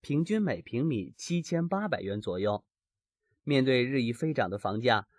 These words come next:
老百姓都感到很大的压力，尤其是刚刚组织家庭的年轻人或中低收入的家庭初次购房，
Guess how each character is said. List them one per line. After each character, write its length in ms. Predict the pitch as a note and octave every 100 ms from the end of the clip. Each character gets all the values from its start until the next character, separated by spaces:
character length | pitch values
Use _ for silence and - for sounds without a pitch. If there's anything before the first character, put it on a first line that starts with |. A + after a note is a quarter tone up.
| _
老 220 | - D3+ F#3+
百 180 | B2
姓 220 | A#2 E3 C#3
都 120 | C3+
感 200 | A#2 G2+
到 220 | A2+ G#2+
很 240 | - - -
大 160 | D#3
的 120 | A2+
压 220 | G#2 G#2+ A2
力， 220 | G#2 - _ _ _ _ _ _
尤 220 | - C#3+ F#3+
其 180 | D3+
是 300 | D#3 D#3 A#2+
刚 300 | A#2+ G3+ G3
刚 200 | G3 G#3
组 160 | - G#2
织 140 | A2
家 240 | A#2+ D#3 D#3+
庭 160 | A#2+
的 220 | A2+ A2+ -
年 260 | A#2 B2+
轻 220 | E3+ G#3+ G3
人 320 | G#2 G#2 A2 _
或 340 | - B2 A2 -
中 320 | - G3+ G#3+
低 180 | F3+ F3+
收 220 | - C3
入 120 | A#2
的 120 | G#2
家 220 | G#2 A#2+
庭 340 | A2+ G#2+ G#2 G#2+ -
初 240 | - G#3+
次 160 | G#3+ D3
购 220 | A2+ G2
房， 320 | G2+ G2 G#2+